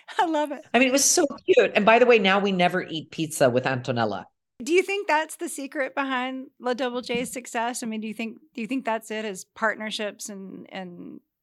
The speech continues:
Speaker 1: support from all around?
Speaker 2: Yeah, I think,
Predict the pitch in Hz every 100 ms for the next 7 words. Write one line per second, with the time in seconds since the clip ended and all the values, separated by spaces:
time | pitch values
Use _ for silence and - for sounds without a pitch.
0 | _ - 220 - 208 196 - 220 196 -
1 | - 185 190 185 185 196 220 _ _ _
2 | - 180 180 - 180 240